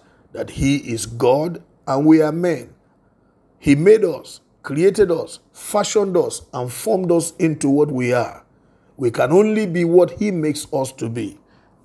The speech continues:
That's why Paul says here, "There is nothing in me to boast about. And if there is anything to boast about, I would rather boast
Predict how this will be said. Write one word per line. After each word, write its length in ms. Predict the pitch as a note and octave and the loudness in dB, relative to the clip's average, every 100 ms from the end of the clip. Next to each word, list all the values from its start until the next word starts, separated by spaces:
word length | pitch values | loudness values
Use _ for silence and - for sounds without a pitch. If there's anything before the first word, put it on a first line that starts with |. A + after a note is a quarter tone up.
| - | 0
That's 220 | E3+ E3 | 2 2
why 520 | D#3+ C3+ A2 G2+ G#2+ _ _ _ - | 2 2 0 -4 -10 _ _ _ 2
Paul 300 | A#3+ A3 D#3+ | 6 6 4
says 400 | - F3 F3 D#3 | 2 2 2 0
here, 320 | D#3 C3 A2+ - _ _ | -2 -4 -6 -14 _ _
"There 120 | - | -6
is 120 | E3 D3+ | -4 -2
nothing 440 | F#3+ A#3+ - C4 | -2 -2 -2 -2
in 240 | F#3 D3+ | 0 0
me 200 | E3 D3+ | 0 -2
to 200 | A2+ - | -4 -6
boast 360 | B2 C#3+ C#3+ - | -4 0 0 -2
about. 420 | A#2 A#2+ G#2+ - - _ _ - | -4 -4 -6 -10 -20 _ _ -10
And 80 | C3 | -6
if 80 | C3+ | -2
there 120 | C3+ | 0
is 140 | - - | 0 2
anything 420 | G#3+ A3+ F#3 G3+ | 2 2 -2 -4
to 140 | F#3+ | -2
boast 320 | D#3+ D#3 F3 E3 | 0 2 2 0
about, 420 | A#2 B2 A#2 - _ _ _ | -6 -4 -6 -8 _ _ _
I 60 | C3 | -4
would 140 | B2+ | 0
rather 260 | C#3 C#3+ D3 | 0 0 0
boast 440 | C3 C#3+ C#3+ - | 0 -2 -2 -6